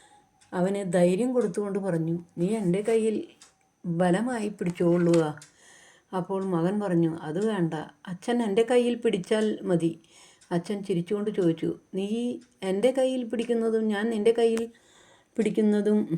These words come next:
തമ്മിൽ എന്താണിത്ര വ്യത്യാസം?" അപ്പോൾ മകൻ നൽകിയ മറുപടി ഇങ്ങനെയായിരുന്നു, "ഞാൻ അച്ഛൻ്റെ കയ്യിൽ പിടിച്ചാൽ അറിയാതെ അത് വിട്ടുപോയി ഞാൻ താഴേക്ക് വീണെങ്കിലോ?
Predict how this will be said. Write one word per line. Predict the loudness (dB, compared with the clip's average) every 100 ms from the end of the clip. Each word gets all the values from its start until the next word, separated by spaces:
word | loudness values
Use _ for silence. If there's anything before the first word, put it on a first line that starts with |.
| -6 _ _ _ _ _ _ _ _ _ _ _ -20 _ _ _
തമ്മിൽ | -2 0 2 2
എന്താണിത്ര | 2 2 2 0 0 -4 -2 2 2 0 -2
വ്യത്യാസം?" | -6 -4 0 0 0 0 0 -2 -10
അപ്പോൾ | -4 0
മകൻ | 2 2 2 0
നൽകിയ | 0 0 2 2 2 -2
മറുപടി | 0 0 2 0
ഇങ്ങനെയായിരുന്നു, | 2 2 2 2 0 -2 -6 -10 -14 _ -20 -20 _ _
"ഞാൻ | -2 0
അച്ഛൻ്റെ | 0 -2 0 2
കയ്യിൽ | 2 2 2
പിടിച്ചാൽ | 0 0 0 0 2
അറിയാതെ | 2 2 2 0 -2 -2 -8 -16 -6
അത് | 0 4 2 0 _ _
വിട്ടുപോയി | -4 -2 -2 2 6 6 4 -2 -8 -12
ഞാൻ | -6 -4
താഴേക്ക് | 0 2 2 2 2
വീണെങ്കിലോ? | 0 0 2 4